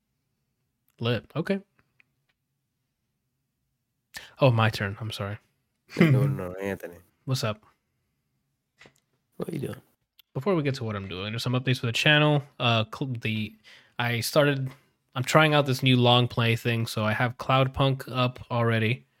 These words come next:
Speaker 1: You can watch from beginning to end the playthrough, no commentary, just the game, eight hours long, play it, and that's on there. The second long play I did was Ratchet and Clank.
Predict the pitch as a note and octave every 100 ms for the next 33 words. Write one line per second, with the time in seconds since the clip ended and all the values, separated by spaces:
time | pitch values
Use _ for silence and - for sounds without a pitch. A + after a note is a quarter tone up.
0 | _ _ _ - A2 A2 G#2+ G#2+ A2+ A2
1 | - A2+ G#2 A2 B2+ B2+ C3 B2+ A#2 A#2
2 | C3+ C3 C3 C3+ C3+ B2 D#3 - A2 A#2+
3 | B2+ C3 B2+ B2 B2 A#2+ A#2+ A2 G#2 -
4 | _ - A2 G2+ G#2+ A#2+ A#2+ A#2+ - _
5 | _ - B2+ B2 A#2+ A#2 A2 G#2+ A2 G#2+
6 | - A#2+ A2+ A2 G#2+ _ _ _ _ _
7 | _ _ _ _ - A2 G#2 G2 G#2+ B2
8 | G#2 G2+ G#2 G#2 - _ G#2 - D3+ G#3
9 | A3+ B2 A2 G#2 A2+ G#2 G#2 G#2+ G#2 G#2+
10 | G2 - G#2+ C3 A#2+ F#2+ -